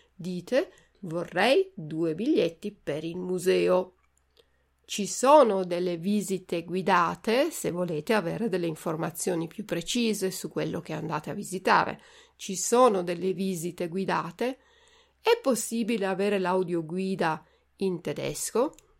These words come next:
È possibile avere l'audioguida in inglese?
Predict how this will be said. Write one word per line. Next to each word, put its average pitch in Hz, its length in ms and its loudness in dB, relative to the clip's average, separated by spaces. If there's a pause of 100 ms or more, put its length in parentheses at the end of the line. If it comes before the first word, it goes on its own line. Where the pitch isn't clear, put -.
È 302 160 6
possibile 214 580 -4
avere 175 280 -2
l'audioguida 180 1120 -2 (320)
in 185 200 0
inglese? 170 800 0